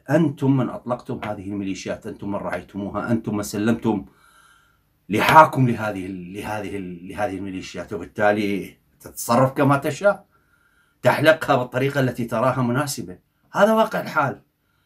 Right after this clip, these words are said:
فأنتم بعد ذلك يعني، آه، يعني تنزعجون وتهددون ولا تستطيعون أن تفعلوا شيئا. الميليشيات هي التي تهدد، هي التي تستطيع أن تفعل كل شيء، ولا أحد يستطيع أن يمسها.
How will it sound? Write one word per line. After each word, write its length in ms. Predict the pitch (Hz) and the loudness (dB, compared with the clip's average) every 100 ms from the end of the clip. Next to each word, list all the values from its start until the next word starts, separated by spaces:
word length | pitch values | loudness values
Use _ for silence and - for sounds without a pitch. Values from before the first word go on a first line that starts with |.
| _ _ | _ _
فأنتم 340 | - 120 127 123 | -2 -2 0 2
بعد 200 | 117 120 | 2 0
ذلك 420 | 117 160 156 139 | 0 0 0 -2
يعني، 800 | 127 113 101 110 107 101 95 82 | -4 -4 -8 -4 -4 -4 -8 -12
آه، 260 | 95 87 - _ _ _ _ _ _ _ _ _ - | -18 -20 -20 _ _ _ _ _ _ _ _ _ -10
يعني 560 | 92 95 92 92 90 | -6 -4 -4 -6 -8
تنزعجون 1080 | 87 113 104 90 101 104 143 175 170 160 147 - _ _ _ _ _ _ - | 0 2 2 2 2 2 4 6 4 2 -2 -4 _ _ _ _ _ _ -2
وتهددون 960 | 127 135 120 110 104 107 143 151 143 131 - | 2 2 2 -2 -4 -2 0 2 0 -4 -8
ولا 160 | 156 | -6
تستطيعون 580 | 170 160 - 131 113 113 | -4 -6 -6 -8 -8 -6
أن 100 | 101 | -8
تفعلوا 300 | 113 - 95 | -12 -14 -14
شيئا. 300 | - 98 87 | -12 -14 -14
الميليشيات 680 | 95 101 101 92 120 104 - | -12 -6 -4 -4 -4 -4 -2
هي 60 | 113 | 2
التي 260 | 135 135 | 2 0
تهدد، 520 | 127 127 127 - 135 - _ _ | -4 -4 -6 -6 -8 -8 _ _
هي 120 | 101 | -4
التي 260 | 113 113 - | -4 -6 -8
تستطيع 440 | 131 - 110 123 | -8 -8 -12 -10
أن 100 | 117 | -8
تفعل 240 | 127 - 123 | -8 -8 -8
كل 200 | 127 117 | -6 -6
شيء، 360 | 131 127 120 - - _ | -4 -4 -4 -10 -20 _
ولا 200 | 95 120 | 6 6
أحد 220 | 117 113 | 6 -2
يستطيع 420 | 104 - 101 113 | -8 -10 -14 -12
أن 100 | - | -10
يمسها. 540 | 95 95 - 90 - | -8 -6 -8 -10 -14